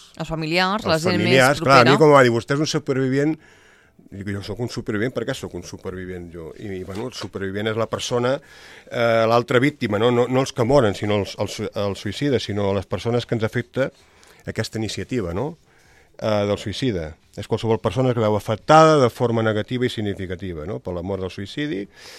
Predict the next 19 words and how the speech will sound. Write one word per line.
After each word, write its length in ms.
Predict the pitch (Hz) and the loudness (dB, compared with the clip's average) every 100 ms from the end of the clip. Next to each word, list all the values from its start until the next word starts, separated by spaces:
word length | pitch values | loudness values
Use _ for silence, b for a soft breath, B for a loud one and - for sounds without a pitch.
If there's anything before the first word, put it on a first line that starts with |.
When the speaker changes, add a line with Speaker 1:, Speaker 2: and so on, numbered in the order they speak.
| B B B | B B B
Speaker 2:
Bueno, 320 | 107 107 110 - | 0 0 0 -4
és, 500 | - 110 107 - - - | -2 -2 -2 -4 -6 -8
és 140 | 110 | -6
el, 100 | 113 | -4
depèn 300 | 107 95 107 | -4 -4 -2
del 140 | 110 110 | -2 0
grau 180 | 107 | -2
d'impacte, 720 | 107 110 107 143 - 147 165 - b b b | -2 -4 0 -2 0 0 0 -2 b b b
no 400 | 98 110 113 113 | -8 -4 -2 -2
fa 100 | 113 | -2
falta 280 | 131 120 120 | -4 -4 -6
ser 160 | 127 123 | -6 -6
un 80 | 104 | -8
familiar 360 | 107 104 98 | -10 -6 -6
directe, 380 | 95 98 - 90 | -6 -10 -12 -16
pot 160 | - 117 | -16 -12
ser 60 | 113 | -8
un 60 | |
amic 480 | 98 156 165 165 - | -4 -2 -2 -4 -10